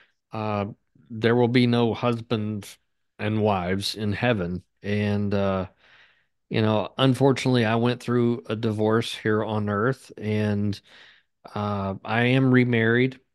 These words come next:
I believe that both of my spouses will be in heaven, and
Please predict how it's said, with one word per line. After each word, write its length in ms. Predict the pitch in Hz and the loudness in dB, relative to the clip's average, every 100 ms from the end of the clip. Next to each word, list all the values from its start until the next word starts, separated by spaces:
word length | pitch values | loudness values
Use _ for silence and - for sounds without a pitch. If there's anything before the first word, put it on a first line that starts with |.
| _ | _
I 140 | 107 113 | -6 -2
believe 560 | 117 110 117 117 117 | 0 0 0 0 -2
that 320 | 110 110 110 _ _ _ _ _ _ _ _ _ _ | -2 -2 -4 _ _ _ _ _ _ _ _ _ _
both 260 | 117 139 131 | 0 2 2
of 260 | 131 110 117 | 0 0 -4
my 540 | 110 113 123 120 110 - _ | -2 0 0 -2 -4 -12 _
spouses 760 | - - 131 135 - 113 113 | -6 0 2 2 0 -2 -2
will 240 | 110 117 117 | 0 0 0
be 280 | 110 120 117 | 0 0 -2
in 120 | 113 | -6
heaven, 600 | - 139 123 95 104 104 | -2 -2 0 -2 -6 -8
and 520 | 110 110 110 110 101 | -6 -2 0 0 -2